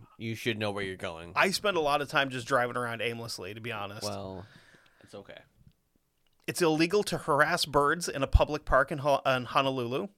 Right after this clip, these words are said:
Speaker 1: What?
Speaker 2: So you can't chase, like, seagulls and shit. Even though seagulls aren't birds, they're assholes.
Speaker 1: They're dumpster, the fucking
Speaker 2: Dumpster
Speaker 1: damn
Speaker 2: ducks.
Speaker 1: dumpster ducks.
Speaker 2: And this one is not an official law anymore,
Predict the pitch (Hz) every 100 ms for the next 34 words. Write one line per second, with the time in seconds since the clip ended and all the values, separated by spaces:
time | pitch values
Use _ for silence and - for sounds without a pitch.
0 | _ _ _ _ _ - _ - _ _
1 | _ _ _ - 240 247 240 240 233 226
2 | - - - 151 - 143 - 156 151 143
3 | - 139 127 123 123 - 127 - - _
4 | _ - 139 139 - 165 147 131 120 113
5 | 110 - - 117 117 113 - 80 127 -
6 | _ - - _ - 143 - 139 120 110
7 | - 104 113 104 - 123 104 95 120 131
8 | 117 104 120 113 107 - 110 98 98 -
9 | - - - _ _ _ _ _ 147 131
10 | 180 - 262 190 170 196 196 139 - -
11 | - - 208 185 139 131 135 147 180 156
12 | 139 127 120 131 190 269